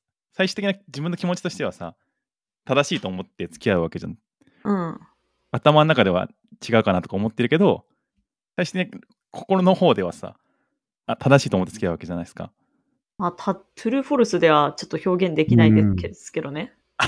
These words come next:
Speaker 1: そう。
Speaker 3: 正しい、正しい、正しくない
Speaker 1: 正しいか
Speaker 3: じゃない気がするけど。
Speaker 1: っていうか、うん、なんだろうな。
Speaker 2: うん。
Speaker 1: うーん。正しいかどうかはちょっと、正しいじゃないね、じゃあ。正しいじゃないことはちょっと別として、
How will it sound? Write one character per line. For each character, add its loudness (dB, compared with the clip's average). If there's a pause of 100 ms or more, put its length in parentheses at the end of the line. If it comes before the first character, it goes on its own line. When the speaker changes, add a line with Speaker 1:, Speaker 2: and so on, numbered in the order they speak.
Speaker 1:
そ 2
う。 6
Speaker 3:
正 2
し 0
い、 -2
正 2
し 8
い、 2
正 6
し 2
く 6
な 8
い 6
Speaker 1:
正 -
し -
い 2
か 8 (280)
Speaker 3:
じ 2
ゃ 6
な 8
い 8
気 8
が 6
す 4
る 4
け 2
ど。 -
Speaker 1:
っ 2
て 0
い -
う 0
か、 -
う 0
ん、 -4
な 2
ん 4
だ 2
ろ 2
う -2
な。 -4
Speaker 2:
う -6
ん。 -16 (840)
Speaker 1:
う -8
ー -6
ん。 -12 (520)
正 0
し -2
い 0
か 6
ど 4
う 0
か 0
は -4
ち -12
ょ -20
っ -20
と、 -20
正 0
し -2
い -6
じ -2
ゃ 2
な -2
い -8
ね、 -12
じ -10
ゃ -6
あ。 -12 (140)
正 -2
し -6
い -4
じ -2
ゃ -2
な 0
い -6 (300)
こ -20
と -4
は -2
ち -12
ょ -20
っ -20
と -10
別 -10
と -12
し -16
て、 -8